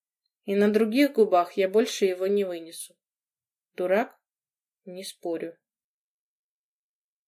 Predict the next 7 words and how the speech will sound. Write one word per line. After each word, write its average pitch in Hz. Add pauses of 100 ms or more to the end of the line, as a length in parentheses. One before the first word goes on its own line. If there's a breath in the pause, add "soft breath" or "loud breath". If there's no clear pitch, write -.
(1600)
Как 233
же 226
вытравить 202
из 202
головы 226
эту 202
ведьму? 190